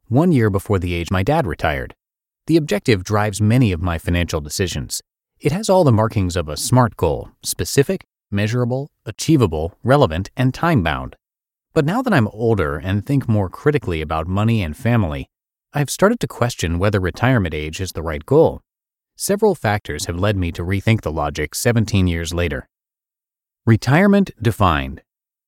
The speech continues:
I've always thought of my goal in terms of traditional retirement, that is, to withdraw from active working life. The day my dad retired was the last day he ever earned money from a job. You could say he's my retirement role model. Sometime before I turn fifty-six,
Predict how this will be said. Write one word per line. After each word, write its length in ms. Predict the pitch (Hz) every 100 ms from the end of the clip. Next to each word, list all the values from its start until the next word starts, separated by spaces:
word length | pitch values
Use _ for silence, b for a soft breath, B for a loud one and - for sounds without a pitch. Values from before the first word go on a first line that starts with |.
| _ _ _ _ -
I've 140 | 185 254
always 260 | 262 196
thought 220 | - 113
of 100 | 101
my 140 | 95 87
goal 320 | 87 82 85
in 100 | 85
terms 320 | - 92 82
of 180 | 80 -
traditional 520 | - 104 113 101 82
retirement, 560 | 76 - 80 67 60 - _ _ -
that 140 | 151
is, 200 | 98 104
to 100 | -
withdraw 460 | 85 82 98 101 127
from 200 | 113 87
active 320 | 85 - 95
working 300 | 165 - 87
life. 260 | 67 65 _ _ _ _ -
The 80 | 110
day 160 | 147
my 160 | 185 160
dad 260 | 131 117 107
retired 500 | 98 92 78 73 78
was 120 | -
the 100 | 76
last 340 | 87 123 -
day 160 | 98 92
he 200 | 87 78
ever 240 | 107 127
earned 240 | 87 87 82
money 240 | 95 82
from 220 | 71 76
a 40 | 71
job. 380 | 123 123 - - _ _ _ _ _
You 140 | - 143
could 220 | 240 214
say 260 | - 113 113
he's 300 | 113 113 107
my 140 | 101
retirement 520 | 98 90 110 113 110
role 220 | 104 165
model. 400 | 160 80 67 62 _ _ _ _ _
Sometime 360 | - 196 208 208
before 300 | 170 127 110
I 80 | 101
turn 260 | - 104
fifty-six, 680 | - 101 107 - 73 -